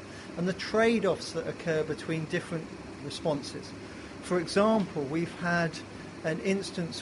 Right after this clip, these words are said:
where a marine organism was seen to be unaffected by the exposure to high C O two. But as we look more closely, we've seen the fact that some of its muscles have wasted away because it's been using energy to respond to that. So whilst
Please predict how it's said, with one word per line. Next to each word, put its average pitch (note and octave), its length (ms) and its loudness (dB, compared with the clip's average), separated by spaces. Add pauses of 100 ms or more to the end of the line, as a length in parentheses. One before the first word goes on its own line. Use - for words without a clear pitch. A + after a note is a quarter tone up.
where E3+ 400 6 (200)
a E3+ 80 2
marine F#3+ 320 6
organism E3+ 540 2
was D3+ 100 -4
seen G#3 500 2
to E3 260 0
be D#3+ 260 2
unaffected A#3 680 2
by D3 120 6
the C#3 60 2
exposure C#3+ 460 -2
to C#3 160 -4
high D3 240 -2
C D#3 240 -4
O C#3+ 60 0
two. D#3+ 300 -2 (340)
But E3+ 100 0
as E3 100 0
we G3 80 4
look A3+ 200 8
more G#3 180 2 (160)
closely, A3+ 480 4
we've D3+ 200 -2
seen F#3 320 0
the E3+ 80 -2
fact - 440 -2
that F3 180 4 (380)
some A3 240 4
of G3+ 100 6
its F#3+ 140 2
muscles F#3+ 560 4
have D3+ 200 -4
wasted G3+ 440 4
away E3 500 2 (260)
because F3+ 240 2
it's F3+ 120 0
been F#3 200 4
using G3 480 2
energy F3+ 600 4 (160)
to - 120 -2
respond D3+ 600 0
to E3 100 -2
that. C#3 260 2 (540)
So F#3+ 140 4
whilst G#3 420 8